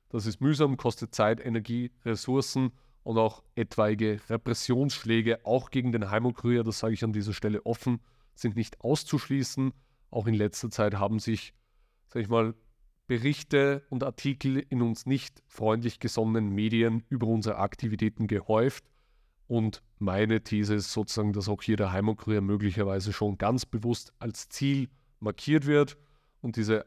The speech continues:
Anti-Konto-Kampagne von Aufstehen ist dafür ein erstes Indiz. Deswegen, wenn Sie wollen, dass wir unsere Arbeit an der Schnittstelle zwischen Partei, Vorfeld, Aktivismus und Gegenöffentlichkeit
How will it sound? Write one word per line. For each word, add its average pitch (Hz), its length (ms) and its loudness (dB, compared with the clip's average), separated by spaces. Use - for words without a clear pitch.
Anti-Konto-Kampagne 117 2000 0
von 107 180 -4
Aufstehen 104 580 0
ist - 200 -14
dafür 101 220 0
ein 101 80 0
erstes 95 400 -6
Indiz. 117 500 -4
Deswegen, 139 580 2
wenn 117 340 2
Sie 147 320 -2
wollen, 120 260 4
dass 123 180 0
wir 123 120 4
unsere 110 280 -2
Arbeit 113 380 2
an 110 120 -2
der 110 60 0
Schnittstelle 123 600 0
zwischen 110 400 0
Partei, 117 480 2
Vorfeld, 117 680 -2
Aktivismus 123 640 -2
und 113 220 -6
Gegenöffentlichkeit 113 1000 0